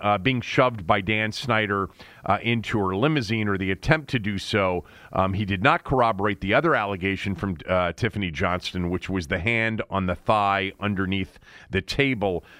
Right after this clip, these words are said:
during a business meeting. Jason Friedman, former V P of ticketing for the,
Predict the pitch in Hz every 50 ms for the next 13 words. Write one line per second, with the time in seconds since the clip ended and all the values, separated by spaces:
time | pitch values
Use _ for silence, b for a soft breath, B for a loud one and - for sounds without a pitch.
0 | b b 82 80 101 104 101 98 95 90 85 78 - 151 151 117 120 120 107 -
1 | - 107 98 95 92 95 92 95 85 92 131 151 156 - - 139 110 - - -
2 | 156 156 151 127 127 117 107 101 90 - B B B B B - - 160 180 180
3 | 165 151 131 110 98 135 147 151 - - - 143 135 113 - - - - - 190
4 | 170 - 170 151 135 123 117 - - 127 107 110 107 107 98 -